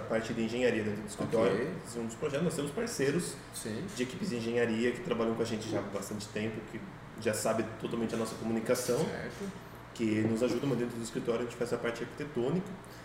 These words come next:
Speaker 1: e trabalhamos com a parte de, de,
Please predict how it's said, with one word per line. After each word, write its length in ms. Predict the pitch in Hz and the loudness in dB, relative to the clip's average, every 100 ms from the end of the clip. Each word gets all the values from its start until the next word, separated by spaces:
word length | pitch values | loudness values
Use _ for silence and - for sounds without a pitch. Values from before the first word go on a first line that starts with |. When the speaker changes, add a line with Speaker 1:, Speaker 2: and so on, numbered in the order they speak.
| - - - - | -16 -16 -14 -6
Speaker 1:
e 60 | 139 | 0
trabalhamos 540 | 170 170 175 180 180 | 4 6 8 6 4
com 480 | - 185 185 185 180 | 4 4 6 6 4
a 40 | |
parte 280 | 180 185 180 170 160 - - - | 4 2 2 -2 -4 -8 -12 -2
de, 500 | 165 160 156 147 143 | 2 2 2 0 -2
de, 180 | 139 | -2